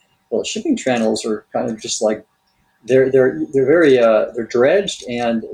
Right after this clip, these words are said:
they're, because we have these Neo-Panamax class ships after the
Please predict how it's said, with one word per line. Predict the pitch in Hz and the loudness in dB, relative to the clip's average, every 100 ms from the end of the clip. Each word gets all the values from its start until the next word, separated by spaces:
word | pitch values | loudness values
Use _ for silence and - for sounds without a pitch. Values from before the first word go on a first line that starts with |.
| 117 | -4
they're, | 117 117 | -2 -2
because | 120 131 131 | -6 -8 -8
we | 147 123 | -6 0
have | 127 | 0
these | 117 113 120 | 0 -4 -2
Neo-Panamax | 135 147 120 - 135 135 127 117 - - | 0 2 2 -2 -8 -4 -4 -4 -6 -4
class | 123 117 | -2 -2
ships | - 147 135 123 | -2 -2 -2 -4
after | 117 | -10
the | 107 | -14